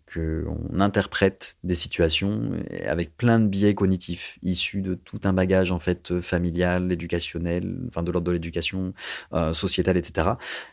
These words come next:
Donc, on a besoin d'accepter qu'on se trompe, pour ensuite passer à la quatrième étape, effectivement, qui est d'atténuation, avec le fil conducteur principal, donc, qui est l'acceptation inconditionnelle de soi. C'est de considérer que notre valeur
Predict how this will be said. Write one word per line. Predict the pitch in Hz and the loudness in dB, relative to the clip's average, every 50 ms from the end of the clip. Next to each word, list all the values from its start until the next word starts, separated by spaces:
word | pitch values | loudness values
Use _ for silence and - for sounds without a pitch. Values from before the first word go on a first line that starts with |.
| _ _ _ _ _ | _ _ _ _ _
Donc, | 87 85 | 4 8
on | 113 127 | 8 8
a | 143 | 10
besoin | 139 123 120 135 | 8 8 8 8
d'accepter | 135 107 - - 95 - - - | 8 8 6 4 2 0 0 0
qu'on | - 98 | 0 0
se | - - | -2 -2
trompe, | - - - 73 - - - - - _ _ | -8 -10 -10 -10 -10 -10 -14 -20 -20 _ _
pour | - - 107 104 98 | -2 2 4 6 6
ensuite | 127 147 143 - - - - 131 139 196 - - _ - - - - - - | 6 6 4 2 -2 -2 -2 -2 -2 -2 -4 -8 _ -6 -4 -4 -4 -6 -2
passer | - 104 101 - 135 | 0 2 4 6 6
à | |
la | 120 107 | 6 6
quatrième | - 95 - - - 92 85 85 | 6 2 0 0 0 2 2 2
étape, | 78 - 95 95 - 90 | 2 2 0 2 2 0
effectivement, | 85 - 80 - - 87 87 | -2 -2 -4 -4 -2 -2 -2
qui | - - 78 | -2 -2 0
est | 78 | 0
d'atténuation, | 80 78 - 80 80 80 78 78 78 - - 117 123 131 | 0 0 0 0 0 2 2 0 0 -2 0 0 0 2
avec | 117 92 92 87 - _ - - - - | 2 2 0 -2 -2 _ -18 -20 -10 -4
le | 85 85 82 80 85 85 85 85 90 90 | -2 -2 0 0 0 -2 -2 -4 -4 -6
fil | - - - - 110 107 107 - _ | -8 -10 -4 -2 -2 -2 -2 -6 _
conducteur | - 110 107 107 107 104 - _ - 104 - | -2 0 0 0 0 -2 -2 _ -2 -2 -2
principal, | - - 98 92 - 90 - - 107 123 123 | 0 -2 -2 0 0 -2 0 2 2 2 2
donc, | 113 104 98 - | 2 0 0 0
qui | - - 113 | 2 4 6
est | |
l'acceptation | 107 92 - - 92 - - 90 - - - 104 | 6 6 4 2 -2 0 0 0 0 0 0 0
inconditionnelle | 98 - - 87 87 87 - - 82 87 87 85 | 0 0 0 0 0 -2 -2 -4 -2 -2 -2 0
de | 82 82 | -2 -2
soi. | 76 - - 73 - | -4 -4 -4 -6 -4
C'est | - - - - 80 76 | -4 -4 -4 -4 -4 -4
de | 76 76 | -4 -4
considérer | 76 - - 135 131 - - 117 110 98 90 95 120 123 - _ _ | -4 -2 -2 0 2 2 4 6 6 6 6 6 4 2 -2 _ _
que | - - 110 104 110 | -8 -2 0 0 2
notre | 110 110 95 90 85 - - - - 85 | 2 2 2 2 0 -2 -4 -4 0 0
valeur | 85 82 85 95 98 104 92 90 - 65 - _ | 2 4 6 6 6 6 6 4 4 0 -6 _